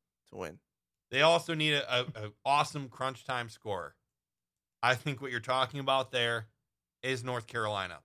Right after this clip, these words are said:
Speaker 2: Luke May, great shooter. Coby White has really come out this year as a very strong point guard. I'm not really sure Ashton Hagans is that elite level point guard to take Kentucky this far. So give me the Tar Heels.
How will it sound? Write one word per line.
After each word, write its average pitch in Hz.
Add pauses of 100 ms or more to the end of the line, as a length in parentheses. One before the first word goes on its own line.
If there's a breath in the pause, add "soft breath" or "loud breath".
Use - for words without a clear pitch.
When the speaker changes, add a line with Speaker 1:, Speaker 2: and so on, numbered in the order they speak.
Speaker 2:
Luke 117
May, 117 (580)
great 120
shooter. 110
Coby 127
White 120
has 101
really 113
come 117
out 110
this 110
year 110
as 101
a 98
very 110
strong 113
point 113
guard. 117
I'm 110
not 131
really 139
sure 139
Ashton 131
Hagans 110 (560)
is 151
that 143
elite 127
level 123
point 127
guard 120
to 101
take 113
Kentucky 107
this 101
far. 90
So - (140)
give 117
me 123
the 107
Tar 90
Heels. 80